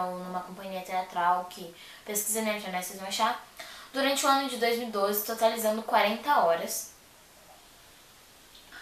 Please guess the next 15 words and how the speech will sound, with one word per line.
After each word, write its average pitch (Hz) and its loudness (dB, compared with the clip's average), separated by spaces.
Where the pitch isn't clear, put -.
É, 202 2
dezoito 190 -2
de 196 -8
dezembro 220 0
de 220 -6
dois 185 -6
mil 180 -10
e - -14
doze, 269 4
blá, 196 -4
blá, 185 0
blá, 175 -4
blá, 180 -4
blá, 277 -4
enfim. 285 -10